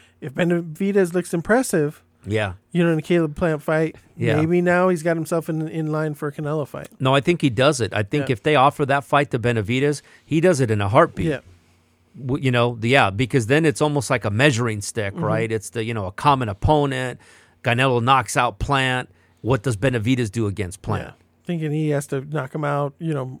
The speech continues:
Speaker 1: earlier than, than Canelo does.
Speaker 2: That's exactly right.
Speaker 1: Yeah.
Speaker 2: Because what, you know, what, what's Plant gonna do, right? Is he gonna fight just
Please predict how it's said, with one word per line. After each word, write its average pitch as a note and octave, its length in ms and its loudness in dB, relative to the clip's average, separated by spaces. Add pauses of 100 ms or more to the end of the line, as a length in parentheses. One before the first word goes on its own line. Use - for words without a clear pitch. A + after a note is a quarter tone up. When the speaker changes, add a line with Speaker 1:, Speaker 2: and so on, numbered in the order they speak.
(300)
Speaker 1:
earlier E3+ 400 2
than, C3+ 300 -8
than C3 360 -10
Canelo C3+ 460 -8
does. C3+ 240 -18
Speaker 2:
That's C3 260 -2
exactly C3+ 420 2
right. A#2+ 300 2
Speaker 1:
Yeah. D#2+ 80 -6
Speaker 2:
Because B2 300 -2
what, G3+ 280 2
you E3 100 -2
know, B2 100 0
what, C3+ 240 0
what's E3 220 0
Plant C#3+ 280 -4
gonna F#2 180 -6
do, F2+ 160 -8
right? F#2 200 -6
Is G2+ 100 -4
he A#2 60 -4
gonna C3 140 0
fight B2 380 -2
just B2+ 240 -6